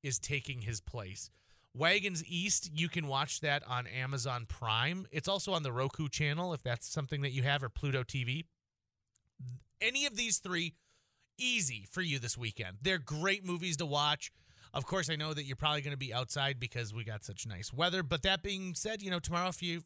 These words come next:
we get a little bit of light rain, these might be an option for you. So if you're gonna see it in the theaters, Dune two,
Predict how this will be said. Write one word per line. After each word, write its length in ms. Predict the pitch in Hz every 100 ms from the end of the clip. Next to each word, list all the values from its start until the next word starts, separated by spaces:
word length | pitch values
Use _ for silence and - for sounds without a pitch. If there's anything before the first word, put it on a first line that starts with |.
| 160
we 120 | 156
get 160 | 139 180
a 40 |
little 140 | 190
bit 140 | 160 147
of 60 |
light 260 | 123 123 107
rain, 420 | 127 123 131 147 -
these 200 | 135 131
might 180 | 143 139
be 120 | 151
an 60 | 147
option 280 | 165 - 143
for 180 | - 117
you. 80 |
So 120 | 117 175
if 100 | 170
you're 60 |
gonna 140 | 196 175
see 320 | - 202 233
it 100 | 220
in 80 | 185
the 80 |
theaters, 420 | 156 196 196 214 131
Dune 400 | 117 202 233 214
two, 380 | 226 277 240